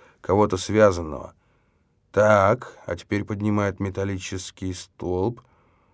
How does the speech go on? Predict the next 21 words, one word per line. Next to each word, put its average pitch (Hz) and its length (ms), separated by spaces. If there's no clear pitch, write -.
возятся, 95 840
привязывают 120 540
к - 60
столбу, 131 400
кажется. - 480
В 85 140
моем 92 340
мозгу 90 420
замерцали 98 580
сонмища 95 580
исторических 90 720
кинокадров. 78 720
"Остановите 180 760
их! 73 180
Не 110 160
иначе 160 360
это 175 120
казнь, 131 420
расстрел. 123 580
Сделайте 139 480
что-нибудь". 87 520